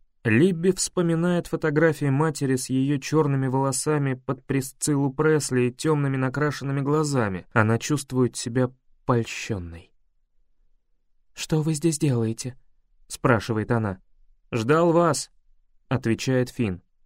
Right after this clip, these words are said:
«Но я была здесь на днях. Я слышала вас, вы были наверху. Почему вы не спустились тогда?»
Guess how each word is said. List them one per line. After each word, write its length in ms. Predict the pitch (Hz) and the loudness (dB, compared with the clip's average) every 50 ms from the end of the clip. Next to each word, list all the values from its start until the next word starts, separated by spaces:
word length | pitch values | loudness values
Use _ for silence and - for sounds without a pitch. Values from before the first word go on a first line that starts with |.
| _ _ _ _ _ _ _ _ _ _ _ _ | _ _ _ _ _ _ _ _ _ _ _ _
«Но 120 | - 139 | -2 0
я 200 | 131 135 147 160 | 0 2 0 0
была 320 | 143 143 147 147 156 156 151 | 0 0 0 0 0 0 -2
здесь 260 | 143 139 139 127 - | -2 -2 -4 -4 -4
на 140 | 156 165 160 | -4 -6 -4
днях. 340 | 160 180 165 127 107 - - _ | -2 0 0 0 -2 -6 -8 _
Я 140 | - 135 123 | 0 0 0
слышала 420 | - - 208 202 - - 147 139 | 0 0 0 0 0 0 -2 -2
вас, 320 | 131 139 160 143 127 - - | 0 0 0 0 -2 -2 -2
вы 100 | 147 147 | -2 0
были 200 | 147 160 156 160 | 0 0 0 0
наверху. 440 | 160 170 170 185 185 - - 170 123 | 0 0 -2 -2 -4 -2 -4 -4 -2
Почему 340 | - 131 - - 165 170 | -2 -4 -4 -2 -2 0
вы 120 | 175 175 185 | 0 0 0
не 100 | 170 170 | 0 -2
спустились 560 | - - - 190 185 - 202 180 131 113 - | -4 -6 -6 -6 -6 -4 -2 0 0 0 0
тогда?» 440 | - 165 170 170 170 165 123 101 | -4 -4 -4 -2 0 0 0 -2